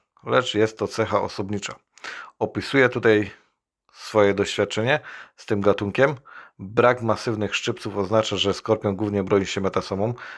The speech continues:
czyli ogonkiem, na który jest umieszczony kolec jadowy. Ukąszenie tego skorpiona z pewnością nie należy do przyjemnych. Siła jadu nie stanowi zagrożenia dla zdrowego, dorosłego człowieka,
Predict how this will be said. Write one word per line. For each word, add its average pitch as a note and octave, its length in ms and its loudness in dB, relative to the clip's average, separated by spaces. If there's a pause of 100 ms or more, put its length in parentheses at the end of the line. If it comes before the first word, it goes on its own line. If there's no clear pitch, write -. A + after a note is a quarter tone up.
(120)
czyli C#3+ 240 0
ogonkiem, A2 480 2
na G2 80 0
który G2+ 280 -2
jest G2+ 220 2
umieszczony G2+ 480 -4
kolec F#2+ 300 0
jadowy. F#2+ 360 0 (440)
Ukąszenie A#2+ 560 0
tego G#2 220 0
skorpiona G#2+ 460 -2
z - 80 -6
pewnością A2 600 -2
nie G#2+ 100 2
należy F#2+ 360 2
do F#2 80 0
przyjemnych. G2+ 500 -2 (380)
Siła C#3+ 440 4
jadu G#2+ 220 4
nie G2+ 120 -2
stanowi G#2 340 -2
zagrożenia F#2+ 460 -2
dla F#2 200 2
zdrowego, G2 560 2 (600)
dorosłego G2+ 540 2
człowieka, G2+ 440 0